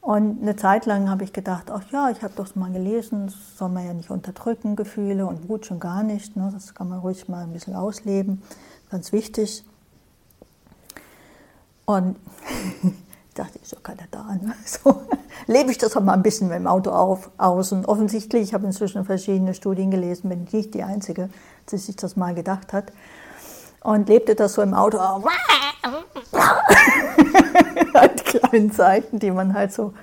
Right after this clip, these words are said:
<laughs> kennt. Und,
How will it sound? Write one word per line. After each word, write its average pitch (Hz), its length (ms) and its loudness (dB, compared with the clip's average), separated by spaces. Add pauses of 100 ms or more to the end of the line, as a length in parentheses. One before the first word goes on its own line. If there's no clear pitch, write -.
(140)
<laughs> 254 160 2 (260)
kennt. 226 360 2 (1080)
Und, 240 380 6